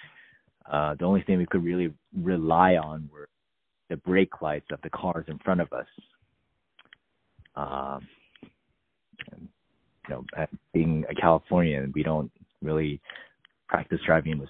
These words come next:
snow that often. Uh, but yeah, that,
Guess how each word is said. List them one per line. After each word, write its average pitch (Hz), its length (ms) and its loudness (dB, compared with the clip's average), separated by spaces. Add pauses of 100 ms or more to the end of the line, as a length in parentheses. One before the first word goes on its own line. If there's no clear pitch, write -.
snow 82 160 0 (180)
that 80 160 -2
often. - 420 -10 (720)
Uh, 67 200 -2 (1080)
but 73 180 -2 (3500)
yeah, 82 180 0
that, 90 180 6